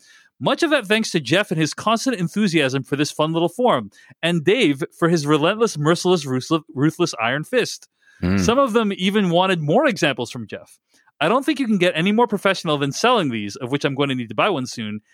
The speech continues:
Speaker 1: and having them taught in a real classroom alongside these other titans. Thanks again for helping to keep me and all of your other listeners sane throughout all of this.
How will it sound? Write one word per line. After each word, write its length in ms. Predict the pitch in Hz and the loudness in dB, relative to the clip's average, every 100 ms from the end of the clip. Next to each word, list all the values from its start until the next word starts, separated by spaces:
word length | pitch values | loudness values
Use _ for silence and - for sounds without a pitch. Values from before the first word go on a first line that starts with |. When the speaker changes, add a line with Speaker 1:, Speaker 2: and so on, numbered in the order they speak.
| _ _ _ - | _ _ _ -2
Speaker 1:
and 360 | 202 233 202 | 2 2 2
having 300 | 170 180 170 | 0 0 0
them 140 | 170 156 | -2 -2
taught 240 | 170 160 | 0 0
in 80 | 147 | 0
a 60 | 139 | 2
real 160 | 147 | 2
classroom 460 | 135 151 147 - 127 | 2 -2 -2 -4 -4
alongside 480 | 117 120 113 131 117 | -2 -2 -2 -2 -2
these 140 | 117 | -4
other 160 | 120 110 | -4 -6
titans. 560 | 113 101 90 - - _ _ _ _ _ _ | -8 -10 -12 -20 -20 _ _ _ _ _ _
Thanks 280 | 170 220 - | -2 -2 -2
again 240 | 202 220 | 0 0
for 200 | 208 175 | 0 0
helping 260 | 165 180 180 | 0 -2 -6
to 60 | 139 | -6
keep 220 | - 190 | -8 -4
me 280 | 151 170 180 | 0 0 0
and 140 | 131 | 0
all 100 | 135 | 0
of 80 | 127 | 2
your 80 | 120 | 2
other 140 | 151 175 | 2 4
listeners 460 | 170 - 160 147 147 | 2 0 -2 -2 -6
sane 360 | - 147 165 | -6 -2 -2
throughout 240 | 180 170 160 | 2 2 4
all 160 | 151 123 | 2 2
of 60 | |
this. 300 | 107 104 - | 0 -4 -10